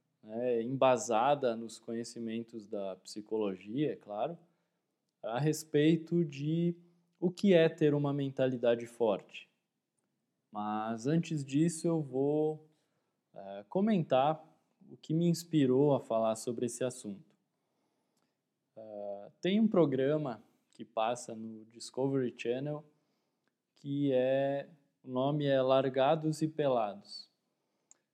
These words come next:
Então eu tô com o costume ultimamente de assistir alguns episódios,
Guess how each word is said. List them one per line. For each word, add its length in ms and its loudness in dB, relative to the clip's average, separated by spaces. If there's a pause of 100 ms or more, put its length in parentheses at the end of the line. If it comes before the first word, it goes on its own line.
(120)
Então 280 0
eu 80 0
tô 200 0
com 500 2
o 180 -4
costume 600 0
ultimamente 720 -4
de 100 -4
assistir 480 -4
alguns 320 0
episódios, 1120 -2